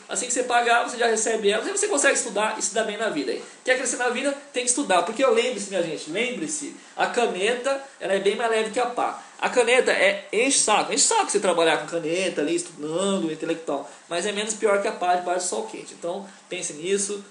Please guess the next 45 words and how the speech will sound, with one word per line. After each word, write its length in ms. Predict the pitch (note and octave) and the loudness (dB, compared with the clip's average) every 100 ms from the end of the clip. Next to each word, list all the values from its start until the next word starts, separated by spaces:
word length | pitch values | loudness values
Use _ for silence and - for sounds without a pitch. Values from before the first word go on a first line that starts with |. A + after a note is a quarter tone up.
| - | -10
né? 100 | C#3 | -4
Vamos 200 | E3 E3 | -4 -4
estudar, 320 | D#3 D3 D#3 | -6 -4 -2
é 20 | |
o 60 | D#3 | -4
único 120 | D3+ | -8
caminho 340 | C#3 B2+ C#3+ C3 | -10 -10 -12 -8
mesmo. 340 | C3 D3 D3+ - - | -6 -6 -6 -14 -20
Estudar, 640 | - E3 C#3+ D#3+ E3 E3 - - | -14 -8 -2 0 0 -2 -10 -16
conhecimento, 840 | D#3+ E3 - D3 E3 F3 E3+ E3+ E3+ - - - - | -8 -6 -6 -4 -2 -2 -2 -4 -4 -12 -20 -20 -8
é, 480 | D3+ D#3 D3 C#3+ | -4 -2 0 0
aprimorar 600 | C#3 E3+ E3+ D#3 C#3+ D3+ | 0 0 0 2 2 2
a 100 | D#3 | 2
gente 340 | C#3+ D3+ D3+ D3 | 0 -4 -6 -6
aí 60 | |
como 180 | D3 D3+ | -8 -8
ser 180 | - D3+ | -6 -6
humano. 220 | C#3 D3+ | -6 -6
E 60 | D3+ | -2
vamos 200 | E4 F4+ | 2 6
junto 480 | F4 D#4+ C4+ G#3 G3 | 8 6 4 -4 -4
tornar 420 | G3 F#3+ F3+ F3 | -2 0 0 0
aí, 420 | F3 F3 F3 F3 - - - | 2 4 4 4 -2 -16 -10
é, 640 | - E3 E3 D#3+ D3 C#3+ C3+ | 2 4 6 4 4 2 2
a, 280 | D3+ C#3+ D3+ | 0 0 0
a 40 | |
nossa 220 | F3 F3+ | 2 2
classe 240 | F3+ F3+ F3 | 2 0 0
contábil 400 | F3+ E3+ F3 F3 | -4 2 2 2
muito 220 | G3 G3 | -4 -4
melhor. 260 | G3 D3+ - | -2 -2 0
Valeu, 260 | G3+ B3+ | 0 2
galera, 360 | C4+ B3 B3+ B3+ | 4 4 6 6
Deus 200 | A3+ A3 | 6 4
te 40 | |
abençoe, 400 | G#3 G3 F3+ A3+ | 2 0 4 4
boas 260 | G#3+ G3 F#3 | 4 2 0
festas 280 | G3 G3 F3+ | -2 -2 -4
de 40 | |
fim 120 | - | -8
de 120 | E3+ E3 | -4 -4
ano 160 | F3 | -2
aí, 80 | F#3 | -4
bom 140 | E3+ | -4
Natal 540 | F3 D#3+ - F3 F#3 | -4 -6 -2 0 0